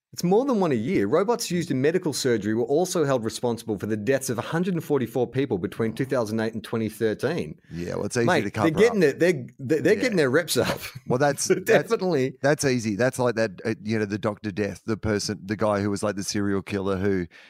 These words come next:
Speaker 2: was killing, like, people in hospitals, the doctor, because he, um, you know, you can actually go, "Oh, no, they were, like, you know,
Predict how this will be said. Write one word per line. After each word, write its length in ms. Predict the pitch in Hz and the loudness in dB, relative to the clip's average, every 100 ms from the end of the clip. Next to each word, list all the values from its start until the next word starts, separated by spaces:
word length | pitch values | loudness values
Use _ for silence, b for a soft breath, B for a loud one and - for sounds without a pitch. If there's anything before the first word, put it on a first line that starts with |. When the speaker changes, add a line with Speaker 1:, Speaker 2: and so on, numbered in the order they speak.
| B B | B B
Speaker 2:
was 180 | 110 - | -6 -4
killing, 360 | - 110 107 | -2 -2 -2
like, 180 | 98 98 | -4 -4
people 280 | - 101 101 | -4 -2 -4
in 80 | 92 | -4
hospitals, 680 | 95 - 95 92 60 - - | -4 -6 -8 -10 -10 -12 -6
the 80 | 107 | -4
doctor, 400 | 98 98 98 92 | -4 -4 -8 -6
because 440 | 90 - 110 80 - B B B | -6 -2 -2 -2 -10 B B B
he, 320 | 127 123 117 | -2 0 0
um, 420 | 117 110 104 104 - | 0 -2 -4 -8 -6
you 140 | 156 | -4
know, 180 | 151 127 151 - _ | 0 0 -4 -10 _
you 160 | 139 139 | -6 -2
can 260 | 147 131 | 0 -2
actually 320 | - 139 - 131 | -4 -6 -2 0
go, 220 | 123 117 | 2 2
"Oh, 140 | 123 | 0
no, 160 | 120 92 85 | -2 -6 -6
they 140 | 104 | -2
were, 240 | 104 104 98 | 0 -2 -2
like, 240 | 101 101 | -4 -4
you 60 | 104 | -6
know, 180 | 92 | -10